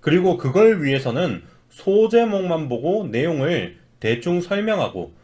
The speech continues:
그 이론에서 나올 수 있는 함정이 무엇인지까지 외워야 한다. 목적을 생각해 봤을 때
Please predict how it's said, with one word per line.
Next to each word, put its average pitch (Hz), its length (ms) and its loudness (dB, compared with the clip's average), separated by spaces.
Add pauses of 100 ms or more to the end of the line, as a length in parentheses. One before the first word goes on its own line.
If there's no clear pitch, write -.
(200)
그 196 260 0
이론에서 170 840 -2
나올 131 340 0
수 147 200 -10
있는 139 300 -6
함정이 151 460 -6
무엇인지까지 135 1400 -6 (280)
외워야 135 480 2
한다. 87 360 -10 (380)
목적을 190 560 2
생각해 180 380 -2
봤을 110 300 -2
때 98 440 -6